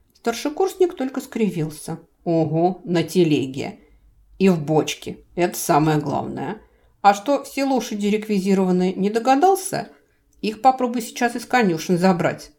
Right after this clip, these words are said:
Самого заставят таскать всю эту воду. Не хочешь попробовать?» А о существовании других тягловых животных он что, даже не слышал?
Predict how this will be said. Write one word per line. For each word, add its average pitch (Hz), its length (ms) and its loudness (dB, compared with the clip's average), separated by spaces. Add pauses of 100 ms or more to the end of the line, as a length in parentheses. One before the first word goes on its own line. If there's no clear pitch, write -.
Самого 175 440 2
заставят 160 480 -2
таскать 147 380 -6
всю - 160 -10
эту 139 180 -8
воду. 131 460 -10 (360)
Не 208 80 -2
хочешь 392 320 -2
попробовать?» - 800 -4 (580)
А 165 200 0
о - 20 0
существовании 160 800 -2
других 147 460 -2
тягловых 160 480 0
животных 156 680 -4 (380)
он 170 160 2
что, - 500 -4
даже 160 300 0
не 151 140 0
слышал? - 640 -4